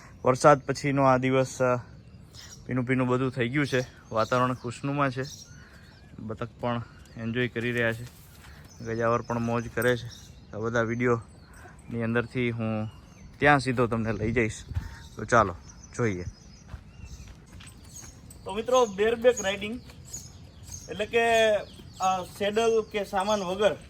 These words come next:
ખાલી લગામથી એને, મેં તો આ અત્યારે ઝેરબંધ એટલા માટે બાંધ્યો છે કે આજે થોડીક, અ, વાતાવરણની અસર છે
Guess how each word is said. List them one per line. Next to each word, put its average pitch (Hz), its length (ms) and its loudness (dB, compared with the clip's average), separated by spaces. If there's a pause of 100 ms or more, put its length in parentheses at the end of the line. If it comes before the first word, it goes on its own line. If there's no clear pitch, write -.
(240)
ખાલી 170 200 -4
લગામથી 196 640 -2 (440)
એને, 185 260 -2 (100)
મેં 180 120 -6
તો 208 100 -2
આ 202 240 4
અત્યારે 202 300 -6
ઝેરબંધ 185 400 -8
એટલા 202 200 -6
માટે 202 220 -6
બાંધ્યો 175 380 -4
છે 180 120 -12 (440)
કે 151 80 -6
આજે 170 200 -4
થોડીક, 180 420 -14
અ, 175 300 -4 (240)
વાતાવરણની 185 720 -6
અસર 190 260 -10
છે 196 220 -10